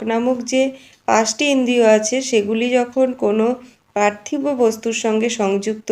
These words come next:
হয়ে যে জ্ঞান উৎপন্ন করে তাকেই বাহ্য প্রত্যক্ষ বলে। অন্যদিকে মানস প্রত্যক্ষের অন্তর্গত হচ্ছে মন। মন নামক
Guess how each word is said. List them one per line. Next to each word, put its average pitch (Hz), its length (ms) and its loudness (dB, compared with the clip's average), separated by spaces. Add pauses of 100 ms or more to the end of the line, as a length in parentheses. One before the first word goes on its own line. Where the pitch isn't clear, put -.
হয়ে 208 260 2 (460)
যে 208 280 0
জ্ঞান 226 280 6
উৎপন্ন 208 480 0
করে 233 220 -2
তাকেই 233 360 -2
বাহ্য 208 320 0
প্রত্যক্ষ 202 480 -6
বলে। 180 340 -2 (520)
অন্যদিকে 240 500 -2
মানস 233 380 0
প্রত্যক্ষের 285 680 -8 (520)
অন্তর্গত 254 600 -2
হচ্ছে 269 320 -6
মন। 185 280 -2 (480)
মন 233 300 0
নামক 285 380 -2